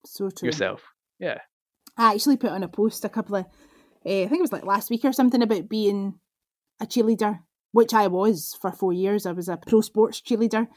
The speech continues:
Speaker 2: Amazing.
Speaker 1: Um, you know, so spent a lot of my time cheering for other people, <laughs> supporting them, and that's something that I want the podcast to be. That's, that's
Speaker 2: It
Speaker 1: kind
Speaker 2: feels
Speaker 1: of
Speaker 2: good. It feels good
Speaker 1: Yeah,
Speaker 2: when you
Speaker 1: oh,
Speaker 2: do that.
Speaker 1: it's the best thing ever,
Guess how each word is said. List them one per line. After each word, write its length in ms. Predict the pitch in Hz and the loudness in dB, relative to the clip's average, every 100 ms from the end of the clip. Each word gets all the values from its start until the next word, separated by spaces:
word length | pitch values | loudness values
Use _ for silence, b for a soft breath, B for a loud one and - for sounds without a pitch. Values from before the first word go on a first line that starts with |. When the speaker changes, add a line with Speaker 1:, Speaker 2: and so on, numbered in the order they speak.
| b b | b b
Speaker 2:
Amazing. 500 | 107 117 214 196 185 | -4 -2 0 0 -2
Speaker 1:
Um, 300 | 185 170 - 220 | -4 -8 -8 -2
you 140 | 220 | 0
know, 120 | 208 | 2
so 380 | 226 220 196 190 - | 0 0 0 -2 -6
spent 360 | - 214 214 | -4 -2 -2
a 60 | 214 | 0
lot 140 | 220 | -2
of 100 | 208 | 2
my 80 | 226 | 0
time 400 | 240 220 220 214 _ _ _ - | 2 2 2 2 _ _ _ -6
cheering 480 | - 254 233 233 226 | 2 4 6 4 4
for 120 | 226 | 2
other 160 | 233 | 0
people, 380 | 226 320 359 262 - - | 4 4 6 4 2 4
<laughs> 640 | 302 - 302 302 320 233 - B B B | 4 8 10 10 6 2 0 B B B
supporting 420 | 285 240 254 214 | 0 4 4 4
them, 320 | 226 247 294 - | 4 8 6 6
and 120 | 226 | 2
that's 200 | 208 - | 0 0
something 420 | 226 202 208 196 | -4 -2 -2 -2
that 160 | 185 - - | -6 -8 -8
I 80 | 196 | -6
want 220 | 185 175 | -6 -8
the 80 | 180 | -8
podcast 500 | 202 226 269 269 - | -6 -2 0 0 -2
to 60 | 220 | -6
be. 120 | 196 | -6
That's, 400 | 175 - - - | -8 -14 -18 -12
that's 240 | 185 170 - | -12 -12 -12
Speaker 2:
It 80 | |
Speaker 1:
kind 140 | 208 214 | -6 -4
Speaker 2:
feels 140 | 175 | -4
Speaker 1:
of 40 | 165 | -4
Speaker 2:
good. 340 | 185 277 139 - - | -4 -4 -6 -14 -20
It 100 | 131 | -12
feels 240 | 233 165 | -8 -4
good 120 | 214 | 2
Speaker 1:
Yeah, 120 | 277 285 | 4 6
Speaker 2:
when 100 | 233 | 4
you 60 | |
Speaker 1:
oh, 140 | 233 202 | 6 4
Speaker 2:
do 40 | |
that. 180 | - 226 | 2 -2
Speaker 1:
it's 160 | 254 247 | -2 2
the 100 | 269 | 4
best 240 | 311 - | 2 0
thing 140 | 196 | -2
ever, 280 | 214 277 170 | 2 2 0